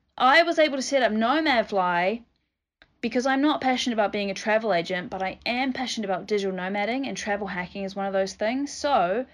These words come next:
I squeezed the, the, the, uh, travel agent thing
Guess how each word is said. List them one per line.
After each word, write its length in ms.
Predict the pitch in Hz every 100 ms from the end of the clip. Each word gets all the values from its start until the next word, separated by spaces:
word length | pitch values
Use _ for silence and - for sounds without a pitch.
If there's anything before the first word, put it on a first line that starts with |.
| _ - - -
I 220 | - 220
squeezed 560 | 226 - - 262 294 302
the, 380 | 262 240 226 220 - _
the, 160 | 220 208 - - -
the, 240 | 214 208
uh, 120 | 190
travel 380 | 185 - 226 247
agent 400 | 202 190 190 180
thing 500 | - 208 185 175 175